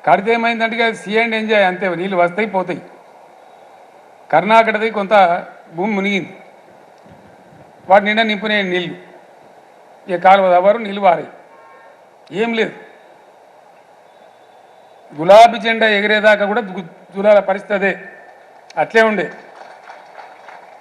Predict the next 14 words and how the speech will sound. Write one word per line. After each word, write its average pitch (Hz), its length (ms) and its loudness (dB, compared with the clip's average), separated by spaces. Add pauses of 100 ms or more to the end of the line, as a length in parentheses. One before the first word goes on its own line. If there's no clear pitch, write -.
(560)
ఉన్న 180 180 0
ఆర్డీఎస్ 208 560 6
కాలువను 202 320 2
నాశనం 190 280 -2
పట్టించిండ్రు. 185 480 -8 (1200)
ఎనభై 185 260 0
ఐదు 214 240 0
వేల 196 180 -2
ఎకరాలకు 190 360 0
ఉన్నటువంటిది 175 420 -8
మొత్తం 151 400 -4 (1000)
పదివేల 180 280 -2
ఎకరాలకు 180 360 0
వచ్చింది. 180 340 -12